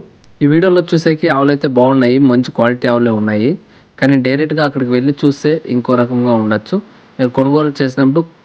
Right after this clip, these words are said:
మీరు ఆవుల్ని చూసి తర్వాత అయితే కొనుగోలు చేసుకోండి. ఎందుకంటే నాకు వీడియోలు పెట్టారు కాబట్టి నేను అప్‌లోడ్ చేస్తున్నా. ఇంకా మీరు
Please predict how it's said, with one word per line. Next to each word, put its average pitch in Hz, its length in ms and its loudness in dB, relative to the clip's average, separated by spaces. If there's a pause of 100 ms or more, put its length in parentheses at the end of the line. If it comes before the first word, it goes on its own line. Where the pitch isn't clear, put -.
(240)
మీరు 123 180 2 (100)
ఆవుల్ని 139 360 2 (220)
చూసి 151 280 2 (100)
తర్వాత 117 260 0
అయితే 117 200 0
కొనుగోలు 107 360 -2
చేసుకోండి. 117 380 -4
ఎందుకంటే 123 340 0
నాకు 117 180 0
వీడియోలు 131 300 0
పెట్టారు 131 320 -2
కాబట్టి 156 220 0
నేను 123 140 0
అప్‌లోడ్ 110 280 -4
చేస్తున్నా. 104 320 -2 (600)
ఇంకా 147 200 2 (840)
మీరు 147 180 2